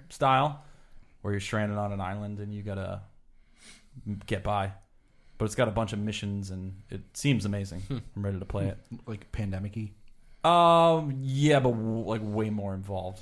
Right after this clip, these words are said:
Speaker 3: Okay.
Speaker 1: You played the zombie game, right? You
Speaker 3: Yeah,
Speaker 1: played,
Speaker 3: yeah.
Speaker 1: uh,
Speaker 3: Dead of Winter's good
Speaker 1: yeah,
Speaker 3: too.
Speaker 1: it's just like that. You kind of got, like, a quest and you got some people and you gotta
Speaker 3: Hmm.
Speaker 1: forge some p-, supplies. But then it's got, like, the worker placement shit, like Stone Age.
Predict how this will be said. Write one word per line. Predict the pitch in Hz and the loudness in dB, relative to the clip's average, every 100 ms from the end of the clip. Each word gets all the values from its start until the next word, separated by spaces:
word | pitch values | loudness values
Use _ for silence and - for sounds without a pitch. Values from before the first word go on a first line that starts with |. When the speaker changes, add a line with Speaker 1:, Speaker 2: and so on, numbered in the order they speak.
| 120 | -10
Speaker 3:
Okay. | 113 95 | -6 2
Speaker 1:
You | 196 | 2
played | 208 160 | 4 4
the | 113 | 2
zombie | 104 95 98 | -2 -4 -6
game, | 107 107 | -6 -4
right? | 113 | -4
You | 120 | -2
Speaker 3:
Yeah, | 196 | 0
Speaker 1:
played, | 110 101 | 2 0
Speaker 3:
yeah. | 104 | 0
Speaker 1:
uh, | 101 | 2
Speaker 3:
Dead | 131 | 2
of | 120 | 2
Winter's | 110 104 | 0 -2
good | - 117 | 0 4
Speaker 1:
yeah, | 147 | 6
Speaker 3:
too. | 113 | 6
Speaker 1:
it's | 104 | 2
just | - 160 | -2 2
like | 143 131 | 2 2
that. | 104 101 - | 0 -2 -6
You | |
kind | 104 110 104 | -6 -4 -4
of | 98 | -4
got, | 104 | -4
like, | 90 107 | -4 -6
a | 98 | -8
quest | - 113 104 - - | -2 2 2 0 -6
and | 104 | -6
you | 104 | -6
got | 101 92 | -8 -6
some | - | -6
people | 101 104 101 104 101 101 | -4 -4 -4 -6 -8 -8
and | 101 | -8
you | 101 | -8
gotta | 95 92 - - | -8 -10 -16 -12
Speaker 3:
Hmm. | 208 120 - - | -6 -6 -8 -6
Speaker 1:
forge | 104 104 98 | -2 0 -2
some | - 98 | -4 -4
p-, | - | -6
supplies. | - 107 - 104 104 | -8 -6 -2 -2 0
But | 135 | 4
then | 156 | 4
it's | 160 151 | 4 2
got, | 139 | 2
like, | 135 | 2
the | 117 | 2
worker | 117 123 107 | 2 0 -2
placement | 107 101 - 98 | -4 -4 -6 -8
shit, | - 104 | -6 -6
like | 101 98 | -8 -10
Stone | - 113 110 | -4 -2 0
Age. | 113 117 127 | -2 -2 -6